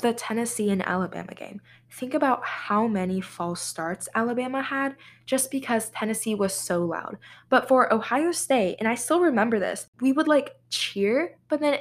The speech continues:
it'd get quiet when they actually start playing, or I don't even know, like, when they're getting ready, and it'll get more quiet. And I'm like, "What is happening?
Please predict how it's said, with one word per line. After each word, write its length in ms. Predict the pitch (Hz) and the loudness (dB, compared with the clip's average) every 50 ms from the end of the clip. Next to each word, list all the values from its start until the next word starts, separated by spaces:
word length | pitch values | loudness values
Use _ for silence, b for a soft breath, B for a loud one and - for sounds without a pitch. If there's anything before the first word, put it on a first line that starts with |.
| - | 0
it'd 180 | - 247 247 - | -2 -2 0 2
get 220 | 254 240 240 - | 0 0 0 -2
quiet 840 | - - - - - - 240 254 277 294 240 170 160 165 160 - - _ _ | -10 -14 -16 -12 -6 -2 -2 0 0 0 0 0 -2 -2 -4 -6 -8 _ _
when 160 | - 202 202 | -2 0 2
they 120 | 202 202 | 4 4
actually 300 | 190 185 196 - - 214 | 2 2 0 -2 -4 -6
start 280 | 196 - - 180 170 - | -6 -4 -4 -4 -6 -4
playing, 300 | - 220 208 175 165 170 | -2 -2 -2 0 -2 -2
or 320 | - - - - - - - | 2 4 6 6 6 6 4
I 40 | 226 | 2
don't 120 | 240 247 | 4 2
even 160 | 233 202 190 | 2 2 2
know, 200 | 185 180 160 160 B B B B B B | 2 0 0 -2 B B B B B B
like, 220 | 202 190 190 - b b b b b b _ _ _ _ | 0 0 0 -2 b b b b b b _ _ _ _
when 200 | _ 208 220 208 | _ 4 4 6
they're 120 | 202 208 190 | 6 4 2
getting 400 | 185 - 185 180 196 208 202 185 | 4 2 2 4 4 4 2 2
ready, 420 | 180 165 170 170 196 226 262 - | 2 2 2 2 0 -2 -2 -2
and 80 | - 208 | 0 2
it'll 140 | 208 196 | 2 2
get 240 | 190 190 - - - _ | 2 0 -4 -6 -10 _
more 220 | 190 185 180 170 | -4 -4 -4 -4
quiet. 400 | 175 - - 92 92 - - - - _ _ _ - | -6 -8 -6 -6 -6 -6 -8 -14 -20 _ _ _ 0
And 80 | - | 0
I'm 80 | 220 214 | 2 2
like, 140 | 208 196 196 | 2 0 0
"What 480 | 190 190 185 185 185 185 185 196 196 190 | -4 -6 -6 -4 -4 0 4 4 4 4
is 120 | 185 185 | 4 0
happening? 420 | - - 180 175 - - - _ | -2 -6 -8 -8 -10 -14 -20 _